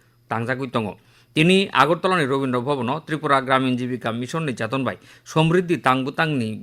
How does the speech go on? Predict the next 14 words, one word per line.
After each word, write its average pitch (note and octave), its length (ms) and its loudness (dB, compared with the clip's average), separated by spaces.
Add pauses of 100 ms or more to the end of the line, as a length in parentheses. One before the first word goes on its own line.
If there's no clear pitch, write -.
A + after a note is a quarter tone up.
বিসিং E3 260 -2 (460)
লাখপতি E3+ 540 0
দিদি A#2+ 260 0 (400)
স্নামনানি C3 600 0 (180)
তাং A#2 120 0 (100)
বুতাংনো B2 380 -6 (180)
চেঙ্গিরি C#3 400 -2
উই A#2+ 100 2 (380)
মন্ত্রী C#3 300 2
অগ্রা D3+ 180 -2 (100)
ম C3+ 40 -4 (140)
কক C3 220 -4
সাকা G#2 240 -6 (220)
ব - 20 -4